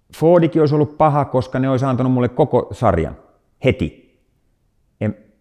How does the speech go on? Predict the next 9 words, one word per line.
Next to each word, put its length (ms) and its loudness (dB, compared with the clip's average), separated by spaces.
mutta 320 -4
Pösö, 440 2
ysi 380 4
ysi 300 2
oli 220 4
semmoinen 560 0
testivuosi, 760 -2
viisi 240 0
kisaa. 520 -6